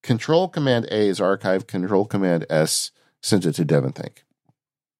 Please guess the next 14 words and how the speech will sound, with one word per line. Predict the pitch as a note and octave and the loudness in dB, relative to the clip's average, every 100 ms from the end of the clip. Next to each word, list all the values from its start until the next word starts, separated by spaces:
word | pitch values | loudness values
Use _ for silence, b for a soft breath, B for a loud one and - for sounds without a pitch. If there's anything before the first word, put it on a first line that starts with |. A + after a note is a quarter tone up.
| _ _ | _ _
But | A2 B2+ B2+ _ | 0 2 2 _
what | F#2+ E2+ | -2 0
I | |
discovered | E2 F2 - A2 | 0 0 2 2
with | G#2 F2+ | 2 -2
some | F#2+ | -2
experimentation | F2+ - F#2 D2+ D#2 A#2+ D3+ - E2 D2 B2+ b b b b | -2 0 2 2 0 0 0 0 -2 -2 -6 b b b b
is | G#2+ G2 | -4 0
that | G2+ | 0
if | F2+ | 0
I | G2 G2+ | 0 0
add | - F#2 E2+ | 0 -2 0
mail | E2+ F2 | 0 0
tags | A#2 B2+ D#2+ - - | 0 0 0 -4 -8